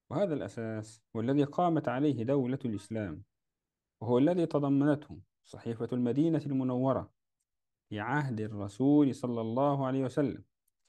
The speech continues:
التي أصبحت دستورا يهتدي به قادة العالم والزعماء الذين أخذوا يؤسسون لمبدأ العدل بين الرعية.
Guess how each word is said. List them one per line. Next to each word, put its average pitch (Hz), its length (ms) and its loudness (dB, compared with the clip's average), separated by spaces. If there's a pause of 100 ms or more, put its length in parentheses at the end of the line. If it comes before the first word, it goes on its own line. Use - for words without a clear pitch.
(320)
التي 240 320 -2
أصبحت 185 420 -4
دستورا 147 800 0 (100)
يهتدي 131 600 2
به 131 360 -2
قادة 156 420 0
العالم 120 880 -4
والزعماء 131 880 -2 (580)
الذين 120 320 2
أخذوا 139 500 0
يؤسسون 139 800 0
لمبدأ 120 520 0
العدل 113 440 -2
بين 104 220 -2
الرعية. 98 600 0